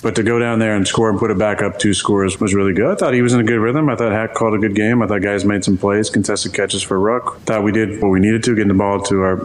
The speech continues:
two stud playmakers. Garrett had nine for one oh eight.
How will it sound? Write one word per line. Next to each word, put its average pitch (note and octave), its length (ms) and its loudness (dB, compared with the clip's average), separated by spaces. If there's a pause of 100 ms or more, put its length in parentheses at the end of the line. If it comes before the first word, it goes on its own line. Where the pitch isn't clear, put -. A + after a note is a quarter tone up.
two G#2 160 2
stud F#2 300 -2
playmakers. G2 580 0
Garrett G2+ 200 2
had F#2+ 120 -2
nine F#2+ 260 0
for F#2 220 -2
one G2 200 0
oh G2 180 0
eight. A#2+ 180 0